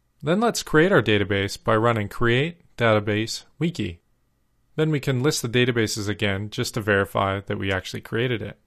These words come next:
Great. Now let's create the wiki user account. This step is not required,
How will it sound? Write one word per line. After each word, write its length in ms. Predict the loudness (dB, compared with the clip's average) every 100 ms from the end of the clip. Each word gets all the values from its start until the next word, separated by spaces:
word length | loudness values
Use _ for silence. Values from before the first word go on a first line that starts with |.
| _ _
Great. 300 | -2 -2 -4 _ _ _
Now 160 | 0 0
let's 200 | 0 -4
create 320 | 0 0 2
the 100 | 0
wiki 300 | 0 -2 -2
user 500 | -2 0 0 2 2
account. 440 | 0 -2 -4 -6 -14 _ _ -20 -6
This 120 | -4 0
step 260 | 0 0
is 120 | 0
not 180 | 2 2
required, 640 | 0 0 0 2 2 -2